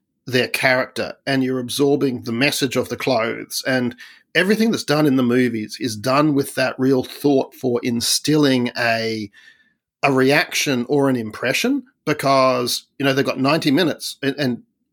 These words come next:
i-, in movie terms, you've actually probably got the first ninety seconds to establish a character. And the clothing and the way they behave and the way that they speak is all tied up in that. And that's what, what I think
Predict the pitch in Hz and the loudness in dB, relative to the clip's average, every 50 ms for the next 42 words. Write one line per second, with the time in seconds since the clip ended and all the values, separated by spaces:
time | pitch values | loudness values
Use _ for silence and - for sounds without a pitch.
0 | _ - - - - - 156 156 156 175 208 160 147 127 - 123 120 117 110 110 | _ -12 -12 -6 -4 -2 0 2 2 2 2 2 0 -2 0 -4 -4 -4 -4 -6
1 | 107 - - - 120 151 151 - - 123 - - 165 143 135 127 107 120 113 - | -10 -8 -8 -2 0 0 0 0 -6 -6 -4 -2 -4 -2 -2 -4 -4 -6 -8 -8
2 | - - - - 156 139 117 - 120 131 131 131 131 - 113 107 - - 156 175 | -10 -16 -4 0 0 0 0 0 -2 -2 -2 -2 -2 -6 -6 -6 -6 -2 0 -2
3 | 190 190 143 101 90 - 55 - - - _ _ _ _ _ _ _ _ _ _ | -2 -2 -4 -10 -10 -12 -16 -16 -18 -18 _ _ _ _ _ _ _ _ _ _
4 | _ _ - - 175 160 - - 160 151 151 151 - - 117 - 151 147 135 117 | _ _ 0 2 2 2 2 0 -2 0 0 -2 -4 -4 -6 -4 -2 -2 -2 -2
5 | - - 110 - _ _ _ _ _ _ _ _ - - 147 151 151 147 143 127 | -6 -12 -16 -16 _ _ _ _ _ _ _ _ -4 0 0 2 2 2 0 -2
6 | - - 127 139 - - - 156 151 160 170 160 165 160 143 135 123 127 123 120 | -4 -6 -10 -8 -8 -4 0 2 4 4 4 2 2 2 0 0 0 -2 -2 -4
7 | 120 107 - - - 147 151 151 147 143 143 123 117 117 123 123 117 110 104 - | -4 -6 -6 -8 -2 0 2 2 2 2 0 -2 -2 -2 -2 -4 -4 -6 -8 -10
8 | 104 101 - - - - - 196 214 180 131 - - - - 131 110 - - _ | -8 -4 -2 -2 -4 0 0 2 2 2 2 0 -4 -6 -6 -6 -6 -8 -14 _
9 | - 139 139 147 147 147 147 147 147 - 151 143 127 123 131 123 - - 117 107 | -4 0 2 4 4 4 4 2 0 0 0 0 0 0 0 -4 -4 -4 -8 -6
10 | 107 98 - - 127 143 156 160 - - 147 135 113 - _ _ _ _ _ _ | -6 -10 -10 -6 -2 -2 -2 -2 -2 -4 -4 -4 -4 -6 _ _ _ _ _ _
11 | _ - 135 131 131 123 - 139 127 117 - _ | _ -6 -4 -2 -2 -2 -2 -4 -4 -4 -6 _